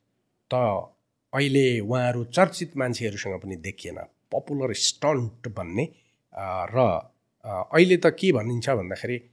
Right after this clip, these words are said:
बनाएर पपुलर हुने भन्दा पनि तोडेर पपुलर, त्यो तोडेको कुरो पनि ठिक छ है, फेरि केही हदसम्म चाहिँ तोडेर पपुलर हुने कुरा पो आइरहेछ त।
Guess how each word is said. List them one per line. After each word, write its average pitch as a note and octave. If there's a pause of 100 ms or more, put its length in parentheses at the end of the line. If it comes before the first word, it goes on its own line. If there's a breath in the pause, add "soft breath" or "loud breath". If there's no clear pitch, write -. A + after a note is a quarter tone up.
(300)
बनाएर D#3
पपुलर D3
हुने C3+
भन्दा B2+
पनि C#3+
तोडेर D3
पपुलर, A#2
त्यो E3+
तोडेको G3+
कुरो G#3+
पनि G#3
ठिक D3
छ -
है, F3
फेरि G#2
केही D#3
हदसम्म G2
चाहिँ - (120)
तोडेर D#4+
पपुलर G#3+
हुने D#3+
कुरा F3
पो G3+
आइरहेछ A2+
त। G#2+